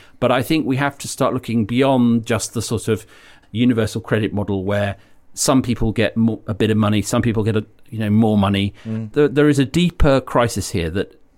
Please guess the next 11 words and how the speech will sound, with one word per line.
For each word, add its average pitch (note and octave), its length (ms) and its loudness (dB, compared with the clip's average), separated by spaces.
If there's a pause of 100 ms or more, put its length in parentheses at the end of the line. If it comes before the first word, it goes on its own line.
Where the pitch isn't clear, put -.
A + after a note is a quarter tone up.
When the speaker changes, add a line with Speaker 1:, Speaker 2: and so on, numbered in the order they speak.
Speaker 1:
people C#3+ 300 0
are A#2+ 120 2
not C3+ 340 4 (320)
getting A#2+ 240 2 (200)
m-, - 120 -6 (240)
both C#3 300 2
minimal C3+ 840 4
standards F#2+ 560 -4
of F#2 100 -4
living. F2 480 -4
Speaker 2:
Yeah. A2+ 220 -8